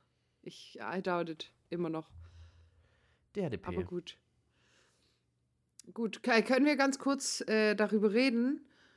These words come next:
Speaker 1: Ganz kurz, ich muss es kurz einwerfen, was meine Katzen eigentlich für kleine Bitches sind.
Speaker 2: Erzähl mir mehr.
Speaker 1: Die waren auf dem Balkon, haben den Hund vom Nachbarn angeteasert. Der sitzt jetzt draußen im Garten und jault. Und meine
Speaker 2: Ja.
Speaker 1: Katzen sitzen drinnen und schauen aus dem Fenster den Hund an.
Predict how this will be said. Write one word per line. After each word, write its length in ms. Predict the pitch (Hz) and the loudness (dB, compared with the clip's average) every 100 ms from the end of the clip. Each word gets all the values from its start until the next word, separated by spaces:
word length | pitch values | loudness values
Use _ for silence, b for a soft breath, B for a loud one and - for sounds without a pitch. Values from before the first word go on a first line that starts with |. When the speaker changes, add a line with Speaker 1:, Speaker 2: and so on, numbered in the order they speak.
| b b b b | b b b b
Speaker 1:
Ganz 240 | 220 226 220 | 6 6 4
kurz, 180 | 220 | 0
ich 60 | 220 | 4
muss 160 | 214 202 | 4 2
es 100 | - | -4
kurz 160 | 190 | -2
einwerfen, 720 | - 196 214 185 185 247 269 - | 2 4 6 4 2 -4 -4 0
was 240 | 156 180 | 0 2
meine 200 | 196 185 | 2 0
Katzen 360 | 180 - - - | 0 -4 -4 -2
eigentlich 240 | 185 185 | -2 -2
für 200 | - 175 165 | -2 -2 -2
kleine 380 | - 170 165 156 | -2 0 0 -2
Bitches 380 | 160 - 180 | -4 -6 -4
sind. 380 | - 240 320 - _ b b b b - | 0 0 0 -6 _ b b b b -14
Speaker 2:
Erzähl 280 | 104 - 98 | -14 -10 -10
mir 120 | 92 | -8
mehr. 260 | 98 139 139 - | -8 -10 -10 -6
Speaker 1:
Die 100 | 185 | 4
waren 220 | 208 247 | 4 6
auf 100 | 214 | 2
dem 100 | 185 | 4
Balkon, 580 | 175 170 269 269 254 311 381 b b b | 4 4 2 2 4 0 -4 b b b
haben 160 | - 185 | 0 4
den 260 | 180 175 - | 4 4 0
Hund 240 | 294 320 | 2 2
vom 200 | - 214 | 0 0
Nachbarn 380 | 220 214 240 196 | -2 -2 -4 0
angeteasert. 960 | 170 175 170 - 165 165 220 349 - - b b b b b | 0 0 0 -2 -2 0 0 -2 -10 -20 b b b b b
Der 100 | 196 | 0
sitzt 220 | 196 254 - | 2 2 0
jetzt 180 | 285 | -2
draußen 280 | - 226 233 | 2 2 4
im 80 | 220 | 2
Garten 280 | 190 202 202 | 4 2 2
und 100 | 165 | 0
jault. 720 | 170 208 214 226 330 - - _ b b b b | 0 4 4 4 0 -10 -20 _ b b b b
Und 80 | 196 | 2
meine 160 | 190 196 | 4 4
Speaker 2:
Ja. 40 | |
Speaker 1:
Katzen 280 | 214 247 226 | 2 2 2
sitzen 320 | 196 - 170 | 2 0 -2
drinnen 420 | 196 208 240 240 | 2 4 6 4
und 180 | 254 196 | 2 0
schauen 200 | - 170 | 2 2
aus 80 | 165 | 0
dem 100 | 160 | -2
Fenster 300 | - 160 175 | -2 -2 -2
den 200 | 151 131 | -6 -6
Hund 180 | 151 151 | -8 -6
an. 220 | 143 156 | -8 -8